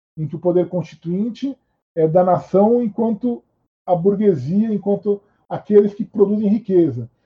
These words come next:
E o modelo mais radical de que o poder constituinte é de todo o povo para as transformações radicais.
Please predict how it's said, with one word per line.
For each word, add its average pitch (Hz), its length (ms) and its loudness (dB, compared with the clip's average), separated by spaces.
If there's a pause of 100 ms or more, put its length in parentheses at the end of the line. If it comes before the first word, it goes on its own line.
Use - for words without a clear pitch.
(160)
E 214 60 -2
o - 20 -2
modelo 214 380 4
mais 214 240 2
radical 196 720 -2 (300)
de 208 100 -6
que 220 240 -2
o 196 60 -2
poder 202 280 4
constituinte 214 340 -4
é 233 40 -2
de 208 180 -6
todo 247 400 0
o 170 40 -8
povo 208 420 2
para 214 180 -4
as 208 80 -2
transformações 214 840 -6
radicais. 202 760 -2